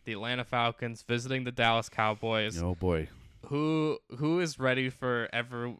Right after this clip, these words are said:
Speaker 1: everyone to talk themselves into, "Well, look at Dallas last week. They
Speaker 2: Yeah.
Speaker 1: got killed by the Broncos."
Speaker 2: Yes.
Speaker 1: Falcons' big win against the Saints.
Speaker 2: Yeah.
Speaker 1: Every Falcons win has been a last-second Younghoe Koo kick.
Speaker 2: Yeah.
Speaker 1: Like, I don't,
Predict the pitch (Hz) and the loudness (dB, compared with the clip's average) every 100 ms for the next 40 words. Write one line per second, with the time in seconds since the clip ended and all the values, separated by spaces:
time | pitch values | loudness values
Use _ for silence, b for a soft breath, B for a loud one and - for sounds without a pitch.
0 | - 139 147 139 135 127 123 123 123 123 | -2 0 2 0 -2 0 0 0 -6 0
1 | 123 117 123 123 120 117 120 117 - B | 0 0 -4 -2 0 4 4 2 -2 B
2 | B B B - 254 - - 120 175 143 | B B B -4 -2 0 4 6 6 4
3 | - 110 104 - 123 - 170 151 120 - | 0 -2 -2 -4 -4 0 2 4 4 2
4 | 160 156 143 123 110 - 127 135 139 156 | 0 0 0 0 -2 -2 0 0 -2 -4
5 | 127 92 98 - - 165 170 190 160 - | -2 0 0 0 4 4 4 0 -6 -8
6 | - 165 143 143 143 135 135 123 - - | -4 -4 -2 -2 0 0 -2 -2 -12 -14
7 | - - 156 156 - 110 113 110 - - | -10 0 2 2 -2 2 2 2 -2 -2
8 | 139 156 170 151 147 135 143 123 127 123 | 0 2 -2 4 4 4 0 -4 -2 -2
9 | 113 120 - 120 107 113 120 - 123 123 | -4 -6 -2 -2 0 2 2 0 -2 -2
10 | 117 113 113 113 - 120 110 127 139 - | -2 -2 0 -2 0 -4 -2 0 0 -2
11 | - 98 98 120 120 120 131 | -4 0 2 2 0 0 -2